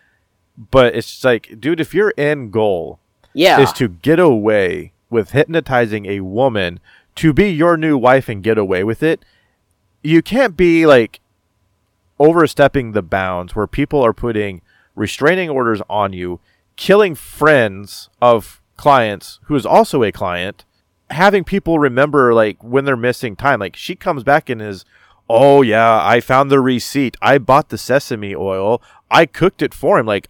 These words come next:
Speaker 1: but I don't remember doing it." And then
Speaker 2: Yeah,
Speaker 1: eventually
Speaker 2: but
Speaker 1: she
Speaker 2: the m-,
Speaker 1: remembers
Speaker 2: memories
Speaker 1: doing it. It's
Speaker 2: come
Speaker 1: like, "Dude,
Speaker 2: back,
Speaker 1: then your,
Speaker 2: yeah.
Speaker 1: your work is
Speaker 2: Yeah.
Speaker 1: shitty. What is going on?" Yeah, like, what the, what's
Speaker 2: Yeah.
Speaker 1: the point? What are you doing?
Speaker 2: If it's this faulty,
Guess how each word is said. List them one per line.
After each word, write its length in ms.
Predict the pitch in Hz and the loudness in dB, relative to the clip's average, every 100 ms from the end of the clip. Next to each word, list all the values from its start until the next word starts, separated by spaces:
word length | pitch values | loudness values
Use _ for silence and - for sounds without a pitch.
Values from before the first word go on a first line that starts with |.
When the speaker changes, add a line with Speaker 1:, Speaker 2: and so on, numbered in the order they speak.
| _ | _
Speaker 1:
but 200 | 117 147 | 2 4
I 100 | 143 | 4
don't 220 | 135 170 | 4 -2
remember 380 | 165 147 147 123 | -2 -2 0 -2
doing 380 | 95 139 156 107 | -2 -4 -4 -4
it." 220 | 98 104 _ _ _ _ - | -6 -6 _ _ _ _ 2
And 120 | 160 | 2
then 80 | 180 | 6
Speaker 2:
Yeah, 140 | 190 | 8
Speaker 1:
eventually 200 | 156 - 175 | 6 4 2
Speaker 2:
but 80 | |
Speaker 1:
she 60 | 240 | 4
Speaker 2:
the 40 | |
m-, 60 | 202 | 4
Speaker 1:
remembers 220 | 190 143 120 | 4 2 2
Speaker 2:
memories 180 | - 214 | 4 6
Speaker 1:
doing 60 | |
it. 120 | 190 110 | 4 2
It's 60 | |
Speaker 2:
come 100 | 202 | 0
Speaker 1:
like, 80 | 151 | 2
"Dude, 0 | |
Speaker 2:
back, 340 | 143 208 170 | 4 4 2
Speaker 1:
then 100 | 120 | 0
your, 80 | 160 | 0
Speaker 2:
yeah. 280 | 185 156 95 | 4 4 2
Speaker 1:
your 100 | 110 | -2
work 320 | 110 175 - | -4 -4 -4
is 260 | 117 - - | -8 -8 2
Speaker 2:
Yeah. 240 | 180 147 | 4 6
Speaker 1:
shitty. 240 | - 107 120 | 4 0 -4
What 160 | 151 381 | -2 -2
is 120 | 156 | 2
going 280 | 220 214 294 | 2 2 2
on?" 400 | 339 151 107 95 _ _ _ _ | 4 4 2 -4 _ _ _ _
Yeah, 140 | 415 233 | -2 2
like, 200 | 160 175 | 2 4
what 180 | 233 - | 2 2
the, 80 | |
what's 220 | 226 220 - | 2 2 0
Speaker 2:
Yeah. 80 | |
Speaker 1:
the 80 | - | -2
point? 440 | - 453 403 - - | 0 2 0 -2 -8
What 140 | 190 | -6
are 40 | 277 | -4
you 80 | 208 | -2
doing? 220 | 320 381 | 0 2
Speaker 2:
If 60 | 170 | 0
it's 160 | - | 0
this 280 | 160 185 - | 0 0 0
faulty, 680 | - 127 143 - 95 95 | 2 2 2 -2 -4 -6